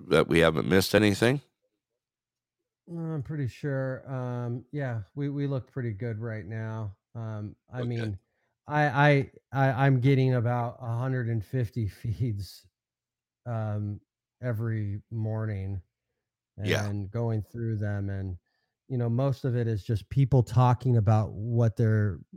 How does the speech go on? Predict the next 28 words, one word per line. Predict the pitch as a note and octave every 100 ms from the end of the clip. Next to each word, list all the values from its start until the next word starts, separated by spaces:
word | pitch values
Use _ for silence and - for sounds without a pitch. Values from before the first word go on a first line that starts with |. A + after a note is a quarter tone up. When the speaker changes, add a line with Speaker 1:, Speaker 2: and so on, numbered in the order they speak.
| F#2
Speaker 2:
how | A#2 A#2+
they | A2 A2
feel | G2 - A2 G#2+ A2 G#2+
or | A2 G#2
what | G#2+ G#2
they're | G#2+ G#2 G2+ G2 -
thinking | B2 G#2 A#2 A2
about, | G#2+ G#2 G#2 G2 G2+ - _ _ _ _ -
you | G#2+
know, | G#2 G2+ F#2+
Speaker 1:
Right. | C#2
Speaker 2:
uh, | A2 G2+
all | - A#2 A2+
of | G#2
the, | G2+ G#2 G#2 - -
all | A2+ A2+
of | G2+
the | G#2
countries | - G#2+ - G#2+ G#2 G2+
are, | G#2 G2 G2 - _ _ _ _ -
are | G2+ G#2+
just | G#2+ G2+ -
putting | A#2+ G2
Speaker 1:
Yeah. | A2
Speaker 2:
in | G#2+
their | G2
two | - A2+
cents. | G2 - G#2+ G#2+ F#2+ -